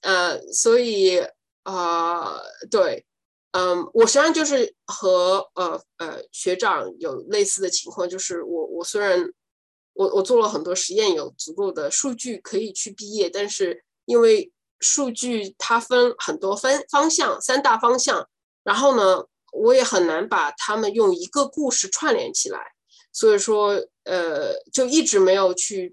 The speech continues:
迟迟没有动笔去写这个博士毕业论文。嗯，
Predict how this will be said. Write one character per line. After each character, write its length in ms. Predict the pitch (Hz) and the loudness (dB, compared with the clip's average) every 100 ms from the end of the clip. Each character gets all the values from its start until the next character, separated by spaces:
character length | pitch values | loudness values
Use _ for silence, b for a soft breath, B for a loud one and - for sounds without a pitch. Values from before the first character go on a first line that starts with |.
| - | -4
迟 160 | - 247 | 0 2
迟 180 | - 226 | 2 4
没 120 | 240 | 4
有 120 | 196 | 4
动 240 | 240 214 | 4 2
笔 140 | 190 - | 0 -8
去 180 | - 190 | -8 -4
写 180 | 160 | -4
这 120 | 127 180 | -6 -8
个 120 | 170 | -8
博 160 | - | -8
士 140 | 156 175 | -10 -8
毕 80 | 175 | -6
业 80 | |
论 180 | 165 160 | -4 -4
文。 300 | 147 - - _ b b b b b _ | -6 -10 -20 _ b b b b b _
嗯， 540 | - 170 165 156 139 | -2 0 0 -2 -6